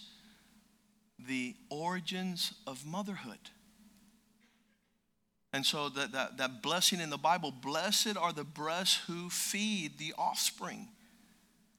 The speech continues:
and the womb who, who put these kids out." And, and the Bible says the last days will be full of selfish people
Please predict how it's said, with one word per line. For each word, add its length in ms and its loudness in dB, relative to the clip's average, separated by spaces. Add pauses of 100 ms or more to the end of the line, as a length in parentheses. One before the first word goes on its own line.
and 180 4
the 80 -2
womb 480 2
who, 340 -2 (220)
who 160 -6
put 300 -4
these 200 2
kids 320 -4
out." 380 4 (400)
And, 340 -2 (380)
and 160 -2
the 60 0
Bible 260 6
says 240 4
the 80 0
last 320 4
days 300 0
will 100 -6
be 180 0
full 340 2
of 80 0
selfish 960 8 (220)
people 600 -2